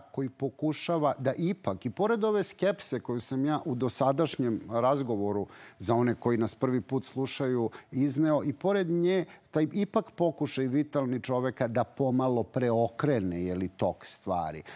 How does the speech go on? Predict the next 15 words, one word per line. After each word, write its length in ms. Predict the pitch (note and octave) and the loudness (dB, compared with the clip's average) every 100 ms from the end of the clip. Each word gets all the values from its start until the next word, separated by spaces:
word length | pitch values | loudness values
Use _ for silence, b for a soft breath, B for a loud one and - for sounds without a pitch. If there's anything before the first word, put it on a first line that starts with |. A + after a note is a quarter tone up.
| B | B
da, 500 | A2+ A#2 A#2 A#2 A#2+ C3+ | -2 2 4 6 4 2
a, 400 | A#2+ A#2 A2 B2+ | 2 4 2 -2
izađe 760 | D#3+ C#3+ C3+ E3 G#3 A2+ B2+ B2 B2 | 0 2 4 4 4 2 0 0 -2
ili 200 | C3+ A#2 | 0 0
pokuša 540 | - C#3 C#3+ G#3+ - D#3+ | 0 0 2 -2 -2 -2
da 120 | C3 | 0
izađe 420 | B2+ A#2 A#2 A2+ | -2 -2 -2 -2
iz 120 | A2+ | -2
jednog 280 | A#2+ A2+ - | -2 -2 -4
fatalističkog 920 | - G#2+ A2 A2 A2+ - A#2 - A2 - | -4 -4 -2 -2 -2 -4 -8 -4 -6 -4
kruga 500 | C#3 C#3+ D3+ A2+ G2 | 0 2 2 2 -2
koji 200 | F#2+ G2 | -4 -4
se 160 | - G#2 | -4 -2
neprestano 640 | G#2+ G#2+ A2+ G2 G#2 G#2 | -2 -4 -6 -6 -4 -4
kreće, 400 | - B2+ E3+ - | -2 -2 -2 -4